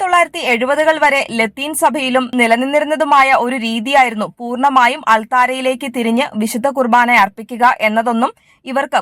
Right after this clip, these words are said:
പ്രശ്നമല്ല. സാർവത്രിക സഭയുടെ വൈവിധ്യം നിറഞ്ഞ ആരാധനാ പൈതൃകങ്ങളെ ഉൾക്കൊള്ളാൻ സാധിക്കാത്ത ഇക്കൂട്ടരുടെ യുക്തിരഹിതമായ മുദ്രാവാക്യം ലത്തീൻ അനുകരണവും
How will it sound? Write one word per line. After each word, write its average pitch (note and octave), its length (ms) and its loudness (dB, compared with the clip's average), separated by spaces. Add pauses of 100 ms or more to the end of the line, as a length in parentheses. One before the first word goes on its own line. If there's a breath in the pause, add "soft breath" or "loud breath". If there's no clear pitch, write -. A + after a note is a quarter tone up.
പ്രശ്നമല്ല. G3 600 -2 (360)
സാർവത്രിക E4+ 580 2
സഭയുടെ D#4+ 500 2
വൈവിധ്യം B3+ 520 0
നിറഞ്ഞ C#4 260 0 (120)
ആരാധനാ B3 560 4
പൈതൃകങ്ങളെ A#3+ 680 0
ഉൾക്കൊള്ളാൻ B3+ 640 -2
സാധിക്കാത്ത A3+ 840 2
ഇക്കൂട്ടരുടെ A#3+ 760 0
യുക്തിരഹിതമായ A#3+ 960 0
മുദ്രാവാക്യം A3+ 800 0 (400)
ലത്തീൻ C#4+ 480 -6
അനുകരണവും C4+ 640 0